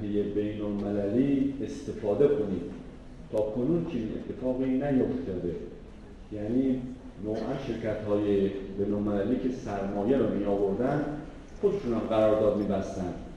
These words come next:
ممکن بود شرکت‌های ایرانی رو به عنوان دست دوم ازش استفاده کنن، ولی در این قراردادهای جدید، اه،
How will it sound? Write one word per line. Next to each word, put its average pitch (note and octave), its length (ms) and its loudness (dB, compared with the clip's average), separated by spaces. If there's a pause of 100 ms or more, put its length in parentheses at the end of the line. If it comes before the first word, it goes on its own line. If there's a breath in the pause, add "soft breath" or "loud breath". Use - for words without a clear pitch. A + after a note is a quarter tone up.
(340)
ممکن F#3 300 4
بود F#3 180 4
شرکت‌های B2 520 4
ایرانی A#2 280 6
رو D#3+ 60 6
به A2 120 0
عنوان A#2 300 2 (500)
دست G2 200 -6 (260)
دوم G#2+ 580 4 (280)
ازش C#3 300 0 (100)
استفاده A2 440 -2
کنن، F#2 340 -4
ولی D#3+ 140 2
در A#2 400 0
این D3 220 2
قراردادهای G2+ 640 2 (120)
جدید، C#3 380 0
اه، - 1040 -8